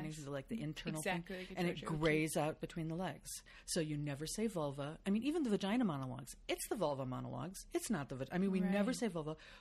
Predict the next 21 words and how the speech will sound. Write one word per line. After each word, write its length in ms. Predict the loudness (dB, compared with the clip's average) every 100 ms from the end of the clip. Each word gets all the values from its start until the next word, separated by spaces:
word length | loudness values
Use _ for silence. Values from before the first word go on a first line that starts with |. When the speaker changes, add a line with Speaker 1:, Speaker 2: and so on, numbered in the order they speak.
| -4
Speaker 1:
We 120 | 0
never 420 | 0 0 0 0
say 200 | 0 -2
clitoris. 480 | -2 -2 -2 -4 -4 -6 -8 -14 -20 -20 -20 -20 -20 -10 2
No 180 | 4 4
surprise, 440 | 0 -2 -2 -2
fewer 200 | -2 -2
than 120 | -2 -6
half 320 | -6 -6 -6
of 140 | -8
girls 420 | -2 0 0 -2 -6 -6
age 260 | -4 -4 -8 -2
fourteen 340 | -2 -2 -6
to 60 | -6
seventeen 440 | -6 -6 -6 -8 -6
have 140 | -8 -8 -12 -12 -4
ever 260 | -2 0
masturbated. 680 | -2 -2 -6 -8 -10 -8 -8
That 180 | -6 -8
will 80 | -6
not 180 | -8 -8